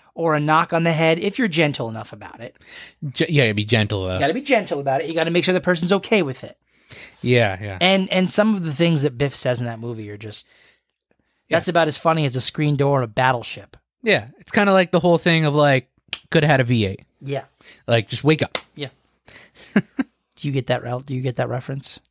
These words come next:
Speaker 2: What, the V eight?
Speaker 1: No, it's as
Speaker 2: Oh.
Speaker 1: funny. It's, that's about as funny as a screen door on a battleship.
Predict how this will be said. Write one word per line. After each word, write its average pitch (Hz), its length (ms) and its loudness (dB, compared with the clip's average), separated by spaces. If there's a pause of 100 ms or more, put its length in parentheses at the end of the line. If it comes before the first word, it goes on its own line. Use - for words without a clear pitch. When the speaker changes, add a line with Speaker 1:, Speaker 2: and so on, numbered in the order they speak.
Speaker 2:
What, 131 140 0
the 120 60 0
V 110 200 2
eight? 117 280 0
Speaker 1:
No, 131 300 0 (260)
it's 131 160 -4
as 123 120 -2
Speaker 2:
Oh. - 40 -2
Speaker 1:
funny. 127 240 2
It's, 135 220 -6 (220)
that's - 180 -2
about 139 200 4
as - 120 -4
funny 131 320 2
as 120 80 0
a 117 60 0
screen 135 340 -2
door 123 180 -2
on 123 60 -4
a 113 60 -8
battleship. 123 600 -8